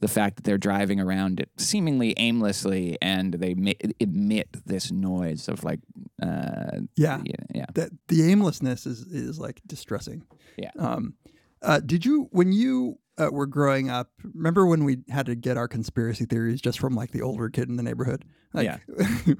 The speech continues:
Speaker 2: <laughs> um,
Speaker 1: Yeah.
Speaker 2: did you ever get, like, h-, have somebody tell you about black helicopters, you know, like, flying around?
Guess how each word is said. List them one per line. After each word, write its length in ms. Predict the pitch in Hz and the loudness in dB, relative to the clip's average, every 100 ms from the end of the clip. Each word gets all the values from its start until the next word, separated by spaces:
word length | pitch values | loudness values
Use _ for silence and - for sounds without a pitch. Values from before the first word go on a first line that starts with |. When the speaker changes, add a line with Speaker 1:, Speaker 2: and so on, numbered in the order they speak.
| 185 | -2
Speaker 2:
<laughs> 240 | - - - | -12 -20 2
um, 180 | 170 143 | 4 4
Speaker 1:
Yeah. 120 | 113 - _ _ _ | 0 -6 _ _ _
Speaker 2:
did 180 | 156 143 | -4 6
you 80 | 185 | 6
ever 380 | 196 196 185 160 | 8 4 2 0
get, 320 | 147 156 _ | -4 -4 _
like, 220 | 147 - _ 220 - - | -6 -6 _ -20 -20 -20
h-, 320 | - - - - - _ 151 | -20 -18 -20 -20 -20 _ -2
have 240 | 143 147 | 0 0
somebody 380 | - 135 135 131 _ _ _ | -2 0 0 -2 _ _ _
tell 220 | - 123 | -4 -2
you 140 | 135 127 | 2 0
about 240 | 120 - | 0 -4
black 220 | 143 127 | -6 -8
helicopters, 760 | - 120 127 123 - 127 123 - _ - | -6 -6 -4 -6 -6 -6 -8 -12 _ -8
you 100 | 143 | -6
know, 160 | 123 117 _ | -6 -10 _
like, 240 | - 147 - | -10 -10 -6
flying 280 | - 123 123 | -6 -4 -4
around? 380 | 120 127 151 | -6 -6 -8